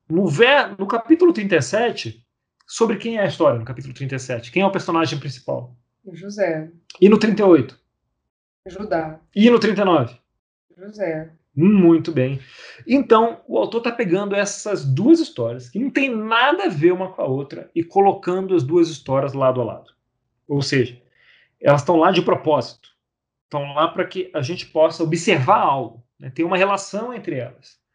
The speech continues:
Speaker 1: O que será que tem entre elas? Qual é a relação? E aqui, né, vamos usar um atalho, em vez da gente procurar isso.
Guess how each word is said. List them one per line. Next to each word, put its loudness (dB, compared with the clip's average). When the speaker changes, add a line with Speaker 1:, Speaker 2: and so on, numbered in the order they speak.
Speaker 1:
O -8
que -8
será 2
que -20
tem -10
entre -8
elas? -4
Qual 0
é 4
a -2
relação? -4
E 2
aqui, 0
né, -12
vamos -6
usar -2
um -2
atalho, -4
em -12
vez -10
da -10
gente -12
procurar -4
isso. -14